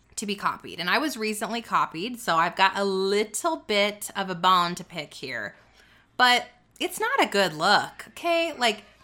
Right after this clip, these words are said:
guys, there are a million and one ways to show up here. And there is only one unique you and one unique voice that God's asked you to have.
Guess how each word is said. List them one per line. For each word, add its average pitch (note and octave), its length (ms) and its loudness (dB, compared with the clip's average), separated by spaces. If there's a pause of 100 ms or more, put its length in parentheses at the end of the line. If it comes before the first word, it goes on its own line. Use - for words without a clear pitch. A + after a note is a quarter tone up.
(220)
guys, C#4 380 4
there C4 200 2
are C#4 220 2
a B3 80 0
million C4 640 -2
and A3 300 -4
one G#3 340 0
ways F3 600 -4
to - 180 -6
show G3 360 2
up - 300 -4
here. G2+ 520 -10 (840)
And A#3+ 340 0
there E4 220 2
is D#4 120 -2 (140)
only C4+ 420 0
one A3 840 -2 (260)
unique A3+ 540 -4
you G3+ 580 -4
and G#3+ 280 -4
one C4+ 300 0
unique A#3 380 -4
voice G3+ 720 -6 (320)
that G3 440 2
God's G#3 420 -4
asked G3 420 -2
you G3+ 140 -8
to - 140 -14
have. A#3 760 -8